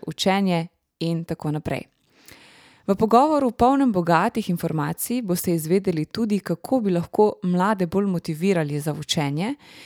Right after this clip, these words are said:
in zakaj je učenje za marsikaterega otroka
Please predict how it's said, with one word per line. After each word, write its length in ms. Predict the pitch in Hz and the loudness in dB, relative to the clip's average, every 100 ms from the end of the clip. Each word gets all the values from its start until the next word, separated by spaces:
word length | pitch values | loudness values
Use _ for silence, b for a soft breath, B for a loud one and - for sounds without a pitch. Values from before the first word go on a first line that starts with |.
| B | B
in 180 | - 202 | -2 2
zakaj 420 | 202 233 254 285 | 2 2 0 0
je 140 | - 214 | -2 -4
učenje 720 | 190 - 208 196 214 208 190 - | -2 0 2 2 2 2 0 -2
za 160 | - | 0
marsikaterega 800 | 180 190 226 185 - 175 170 160 | 2 2 0 -4 -4 -2 0 0
otroka 540 | 147 - 165 180 180 | -2 0 0 0 0